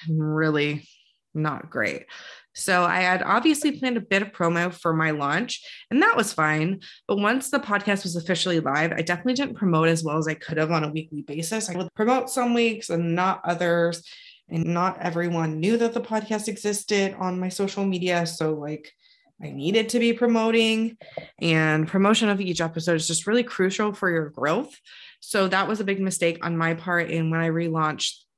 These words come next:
the podcast in its current form and launched my new show, which is called the Podcast Manager Power Hour, I really made sure to have a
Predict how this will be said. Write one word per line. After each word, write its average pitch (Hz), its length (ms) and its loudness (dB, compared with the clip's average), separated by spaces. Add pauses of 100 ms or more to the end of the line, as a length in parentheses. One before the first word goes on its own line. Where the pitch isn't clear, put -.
the 143 60 -6
podcast 151 600 -2
in 139 100 -8
its - 140 -8
current 339 380 2
form 240 460 2
and 160 400 0 (460)
launched 220 300 2
my 208 80 4
new 185 180 4
show, 165 640 0 (800)
which 165 200 -6
is 156 120 -4
called 156 300 -4
the 160 120 2
Podcast 160 500 -2
Manager 156 280 0
Power 302 300 2
Hour, 180 400 4 (580)
I 175 60 0
really 220 280 4
made 240 240 4
sure 226 100 0
to 214 80 -4
have 196 340 0
a 170 380 -4